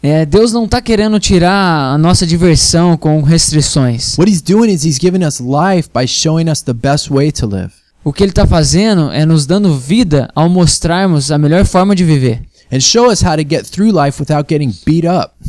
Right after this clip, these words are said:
Speaker 1: Né, e, e nos ensinando a como passar pela vida sem levarmos pancada da vida.
Speaker 2: Just like we talked about last week.
Speaker 1: Assim como a gente falou na semana passada.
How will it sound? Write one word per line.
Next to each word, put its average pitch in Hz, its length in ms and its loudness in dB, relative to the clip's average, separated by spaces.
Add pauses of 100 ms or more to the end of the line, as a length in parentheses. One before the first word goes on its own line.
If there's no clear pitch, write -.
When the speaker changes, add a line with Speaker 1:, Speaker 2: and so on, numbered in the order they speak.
(280)
Speaker 1:
Né, 151 240 0
e, 175 460 0
e 175 40 2
nos 175 220 2
ensinando 185 500 0
a 165 60 0
como 214 240 -2
passar 202 320 0
pela 185 260 0
vida 147 520 -2
sem 185 220 -4
levarmos 190 540 0
pancada 208 560 -2
da 151 120 2
vida. 127 360 -2
Speaker 2:
Just 170 160 0
like 208 160 2
we 202 60 2
talked 190 260 0
about 160 180 -2
last 147 300 -4
week. 151 420 -2
Speaker 1:
Assim 185 220 -2
como 220 140 -2
a 233 60 4
gente 240 100 2
falou 220 220 2
na 220 100 2
semana 208 260 2
passada. 196 600 0